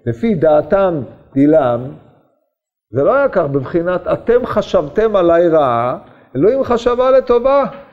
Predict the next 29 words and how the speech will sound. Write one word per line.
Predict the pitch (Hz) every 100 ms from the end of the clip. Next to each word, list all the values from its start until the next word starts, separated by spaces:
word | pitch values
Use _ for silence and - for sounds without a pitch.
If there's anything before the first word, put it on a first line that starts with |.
| _ -
למען | 165 196
לעשות | 190 196 208
כיום | 202 202
הזה | 202 151 202
להחיות | 185 175 190 196 196
עם | 190 180
רב", | 185 226 151
אבל | 131 139
אחרי | 131 196 202
ככלות | 202 202 196
הכל, | 170 - 208 220
לכם, | 160 196 190 - 147
"אתם | - 208
חשבתם | - 180 175 165 208 196
לטובה, | 190 175 160 240 220 147
לרעה, | 143 147 160 220 226 202 - - 143
לא | 175
נסתלק". | 202 - 214 233 311 285 - - _ _ _ _ _ _ _ _ _ _ _
אז | 107 107
מה, | 147 180 190 185
מה | 165 180
קרה? | 196 180 165
מה, | 127 156 120
מה | 151
התחדש | 175 - 139 170 127
לו | 151
עכשיו | 135 - 185 175 151
שנחה | 131 143 135 131 123 117 - _ _ 117 143 165 - 143
דעתו? | 135 131 139 156 131 -